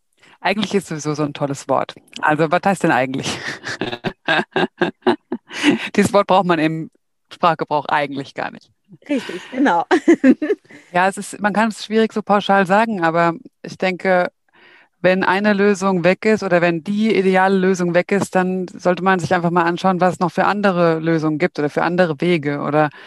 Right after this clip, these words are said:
Speaker 1: was es für Optionen gibt. Und, aber halt die Option, nichts zu tun, ist nie die richtige.
Speaker 2: Mhm.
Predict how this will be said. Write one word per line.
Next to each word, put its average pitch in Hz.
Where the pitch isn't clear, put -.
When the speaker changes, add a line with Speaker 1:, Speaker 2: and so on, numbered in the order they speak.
Speaker 1:
was 170
es -
für 175
Optionen 196
gibt. 156
Und, 151
aber 156
halt 160
die 139
Option, 165
nichts 202
zu 185
tun, 175
ist 170
nie 180
die 170
richtige. 156
Speaker 2:
Mhm. 180